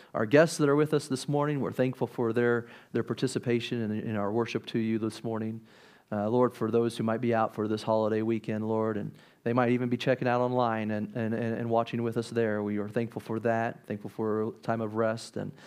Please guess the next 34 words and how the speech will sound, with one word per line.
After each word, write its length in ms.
and 180
a, 160
and 220
a 60
time 340
away. 540
But 200
Lord, 260
as 140
we 100
focus 340
here 140
this 220
morning 180
on 100
your 120
word, 240
would 120
you 60
guide 300
us? 200
Would 220
you, 220
would 220
you 120
just, 460
would 200
you 260
accomplish 600
your 160
work 300
in 120
our 140
life? 360